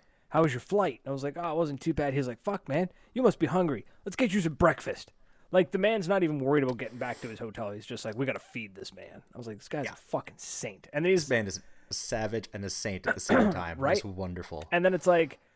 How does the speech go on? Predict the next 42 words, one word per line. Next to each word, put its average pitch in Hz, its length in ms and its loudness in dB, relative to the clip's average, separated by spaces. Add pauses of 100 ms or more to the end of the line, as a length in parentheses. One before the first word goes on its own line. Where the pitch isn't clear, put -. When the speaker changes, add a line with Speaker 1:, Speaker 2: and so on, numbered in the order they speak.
(520)
Speaker 1:
I 147 40 -4
was 143 80 -2
like, 135 140 -6
"Fuck, 175 320 -4
man, 147 160 0
if 127 60 -6
my 170 120 2
buddy 156 260 2
doesn't 151 220 4
show 139 280 0
up, 120 160 -2
I 123 120 -2
don't, 139 160 2
I, 127 140 -4 (240)
like, 123 180 -10
I 120 80 -6
gotta 165 140 -6
pay 147 140 0
for 123 100 -6
the 113 40 -4
hotel 123 300 -2
room 156 140 -2
myself. 185 600 0
Like, 135 200 -2
we 127 140 -4
already 139 180 4
booked - 420 -2
it. 170 280 4
It's 120 160 -14
a, 107 300 -8
it's 123 240 -12
a 104 180 -14 (120)
two 170 200 0
bed. 143 460 0
Like, 110 200 -10
it's 113 160 -10
gonna 139 160 -4
be, 123 100 -10
it's 113 180 -12
a 110 80 -12 (800)
expensive 127 520 -8
room." 139 240 -6